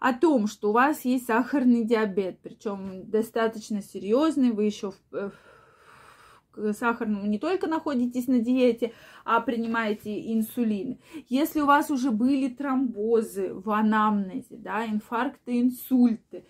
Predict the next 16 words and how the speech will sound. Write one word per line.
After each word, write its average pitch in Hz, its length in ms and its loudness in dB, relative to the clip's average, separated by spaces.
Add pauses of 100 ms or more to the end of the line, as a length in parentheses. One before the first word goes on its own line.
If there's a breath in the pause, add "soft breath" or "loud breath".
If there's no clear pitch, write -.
(320 loud breath)
если 269 800 2
у 233 220 2
вас, 240 720 2
э, 233 300 0
отягощенная 247 880 2
наследственность, 233 1120 2 (320 soft breath)
тогда 226 400 2
да, 269 520 4
мы 247 180 4
можем 302 560 -2
данные 220 380 -2
препараты 240 880 0 (240 loud breath)
все-таки 277 840 0 (160)
назначать 233 720 0
для 240 240 2
постоянного 233 1080 0